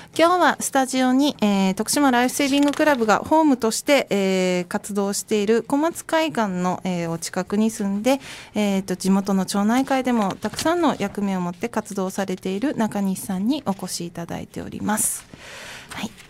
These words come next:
で、えー、前半のお話でも出てきたと思うんですけれども、まあ、小松海岸といえば、今やこう、県内外の、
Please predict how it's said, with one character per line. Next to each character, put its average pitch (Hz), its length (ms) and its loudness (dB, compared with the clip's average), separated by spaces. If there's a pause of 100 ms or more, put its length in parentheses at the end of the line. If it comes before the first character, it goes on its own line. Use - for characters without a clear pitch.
で、 220 220 0
え 196 220 2
ー、 180 80 -2
前 269 140 2
半 440 200 2
の 453 120 2
お 370 40 0
話 302 340 0
で 320 100 2
も 277 260 4
出 233 140 0
て 247 80 -2
き - 80 -10
た 262 240 0
と 226 140 -2
思 220 220 2
う - 20 2
ん 220 60 2
で 208 100 -2
す - 80 -12
け 214 100 0
れ 202 100 -2
ど 214 80 0
も、 233 300 2
ま 226 140 0
あ、 196 40 -4
小 247 140 -2
松 277 240 0
海 330 220 2
岸 262 160 2
と 208 100 -4
い 214 60 0
え 214 40 2
ば、 190 200 4
今 226 220 4
や 208 100 2
こ 190 200 -2
う、 - 60 -20
県 339 300 4
内 262 260 4
外 180 220 2
の、 165 240 2